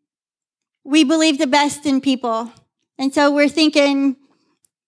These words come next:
"They're not out to get me. Don't be, they're not being spiteful on purpose." Um, can you go to Ephesians? You should have seen the list I gave him of scriptures. Whew.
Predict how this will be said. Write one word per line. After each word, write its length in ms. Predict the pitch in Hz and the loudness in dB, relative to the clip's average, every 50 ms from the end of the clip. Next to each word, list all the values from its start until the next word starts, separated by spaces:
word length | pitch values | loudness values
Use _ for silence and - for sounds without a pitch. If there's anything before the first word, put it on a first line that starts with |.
| _ _ _ _ | _ _ _ _
"They're 140 | - 302 294 | 0 2 2
not 240 | 294 302 294 294 294 | 4 4 4 4 4
out 240 | 302 302 269 - - | 4 2 2 2 -2
to 80 | 302 | -2
get 300 | 247 233 294 285 - - | 2 4 4 4 2 0
me. 500 | 254 269 269 277 285 277 285 - 285 247 - | 0 0 2 2 2 2 -2 -6 -18 -18 -12
Don't 200 | - 269 269 - | -10 -10 -8 -4
be, 160 | 277 302 302 285 - - | -2 -2 -2 -2 -2 0
they're 120 | - 285 285 | 2 2 4
not 220 | 294 302 302 285 | 4 2 2 2
being 220 | 311 302 285 285 | 0 2 2 0
spiteful 640 | 285 - - - 302 285 285 285 - - 294 277 277 | 0 -2 -4 -2 -2 0 0 -2 -4 -2 0 0 2
on 180 | 269 262 269 269 | 2 2 0 -2
purpose." 680 | 269 - 294 277 277 277 269 277 302 277 - - - - - - - - - - - - - _ _ _ - | 0 0 0 0 2 2 2 2 0 -2 -6 -12 -18 -20 -20 -20 -20 -20 -20 -20 -20 -20 -20 _ _ _ 2
Um, 400 | 285 277 277 262 254 254 240 - _ _ _ _ _ _ _ _ _ _ _ _ _ _ _ _ _ _ _ _ _ _ _ _ _ _ _ _ _ - | 4 4 4 4 2 0 -4 -6 _ _ _ _ _ _ _ _ _ _ _ _ _ _ _ _ _ _ _ _ _ _ _ _ _ _ _ _ _ -2
can 160 | - 311 311 | 2 4 4
you 120 | 330 339 302 | 4 4 4
go 140 | 349 359 | 2 2
to 140 | 381 370 370 | 2 2 0
Ephesians? 840 | 330 302 294 294 - 285 285 277 - 302 311 330 320 - - - - _ _ _ _ _ _ _ _ _ _ _ _ _ _ _ _ _ _ _ _ - - - - - _ - | 0 0 0 0 0 -2 -2 0 0 0 0 0 0 -2 -8 -14 -16 _ _ _ _ _ _ _ _ _ _ _ _ _ _ _ _ _ _ _ _ -20 -20 -20 -20 -20 _ -4
You 80 | 262 | -2
should 140 | - - 247 | 0 2 2
have 100 | 226 233 | 0 2
seen 220 | 233 - 226 233 226 | 2 2 2 4 2
the 100 | 226 226 | 2 2
list 300 | 220 220 226 226 - 233 | 2 2 2 2 2 0
I 80 | 226 | 0
gave 240 | 214 220 214 214 208 | 0 0 -2 -2 -2
him 160 | 220 220 220 | -4 -4 -4
of 100 | 220 214 | -4 -6
scriptures. 640 | - - - 226 220 220 - - 233 214 - - - | -6 -6 -6 -6 -8 -6 -10 -12 -12 -12 -12 -14 -16
Whew. 480 | - - - - - 523 587 605 453 | -18 -20 -6 -2 0 2 4 2 2